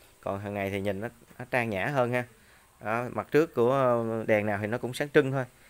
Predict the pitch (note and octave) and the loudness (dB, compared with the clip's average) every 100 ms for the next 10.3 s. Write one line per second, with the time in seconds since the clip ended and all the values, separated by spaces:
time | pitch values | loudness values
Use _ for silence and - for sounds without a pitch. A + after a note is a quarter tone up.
0 | - - - B2+ D3 D#3+ E3+ D3+ A2 A#2 | -20 -16 -10 -6 -4 -4 -2 -2 -2 -2
1 | C#3+ - - - - - - G2+ G2 F#2+ | -2 -4 -16 -18 -20 -20 -8 -6 -4 -6
2 | G2 A2 A#2 G#2+ F2+ B2 A#2 F#2+ F#2+ A#2 | -6 -4 -4 -4 -4 -6 -6 -6 -6 -6
3 | G#2+ A2 G#2+ - A#2 C3 - - - - | -6 -4 -4 0 0 0 -2 -4 -6 -12
4 | - A2 G#2+ B2 G2+ A#2 A#2+ A#2+ - - | -14 -10 -8 -4 0 0 2 -2 -4 -16
5 | A2 A2+ - G#2 F#2+ A2 A#2+ D3+ A2+ - | -16 -16 -8 -4 -4 -2 -2 -4 -10 -16
6 | - - G2+ A2+ A2+ A2 A2+ A2 A2+ C#3+ | -20 -10 -4 2 4 4 4 4 2 -2
7 | A2+ G2 F2+ F#2 F#2+ F#2 _ _ _ _ | -2 -4 -6 -6 -8 -10 _ _ _ _
8 | _ - G#2+ A#2 G#2+ G2+ G2 G2 G2 - | _ -14 -12 -8 -6 -2 -2 -4 -8 -16
9 | _ _ - - - A#2+ C#3 A2 A2+ A2 | _ _ -20 -10 -4 -2 2 2 2 0
10 | G#2 G2+ | 0 0